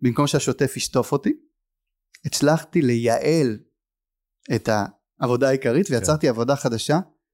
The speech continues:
Speaker 1: והכנתי לו ארוחה בסופו של דבר, והוא קידם אותי להיות טבח, ועד היום, שאני אבא, ואני,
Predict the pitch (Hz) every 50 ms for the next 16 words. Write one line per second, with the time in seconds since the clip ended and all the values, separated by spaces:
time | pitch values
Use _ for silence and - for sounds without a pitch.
0 | _ _ _ _ _ _ 123 123 120 107 - - 147 165 160 175 151 139 120 107
1 | 110 98 - 143 147 156 151 - 165 156 - 160 160 - 170 160 165 165 170 190
2 | 208 247 240 - _ _ _ _ _ _ _ _ _ _ _ _ - 120 120 113
3 | - 135 123 135 143 147 143 160 135 135 143 143 - 127 127 156 208 233 - -
4 | - 107 113 113 110 110 110 117 - - 131 127 135 127 120 113 117 120 151 180
5 | 180 143 143 139 _ _ _ _ _ _ _ _ _ - 127 - - - - 117
6 | 107 110 107 110 123 139 135 139 143 135 139 139 127 120 117 110 110 117 123 127
7 | - 113 113 110 110 110 107